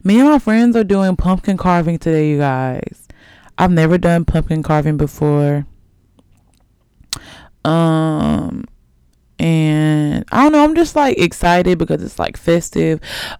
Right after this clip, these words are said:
Oh, it is Halloween. Happy Halloween, people. I forgot. Happy Halloween. Are y'all going out for Halloween? I've never, um,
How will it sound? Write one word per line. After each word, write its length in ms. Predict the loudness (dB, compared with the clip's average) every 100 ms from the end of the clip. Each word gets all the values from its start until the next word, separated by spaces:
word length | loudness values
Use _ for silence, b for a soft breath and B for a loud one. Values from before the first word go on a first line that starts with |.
| 2
Oh, 300 | 6 6 6
it 160 | 4
is 300 | 4 4 2
Halloween. 840 | 4 4 6 6 6 6 4 2 -2 B B -2
Happy 320 | 2 4 4
Halloween, 680 | 4 6 6 6 4 4
people. 680 | 2 2 2 4 6 4 0 -6
I 160 | -6
forgot. 1080 | -4 -6 -4 0 0 0 0 -4 -6 _ -14 -14 B B B -2
Happy 340 | 2 2 2
Halloween. 1040 | 4 4 4 4 4 2 2 2 0 -4 -8 _ -20 _ _ -8
Are 80 | -2
y'all 180 | 0 2
going 220 | 2 2
out 140 | 0
for 60 | 0
Halloween? 560 | -2 -2 -2 -4 -6 -4
I've 200 | -2 0
never, 580 | 2 2 0 0 -2 -2
um, 840 | -2 0 0 -2 -4 -6 -8 -12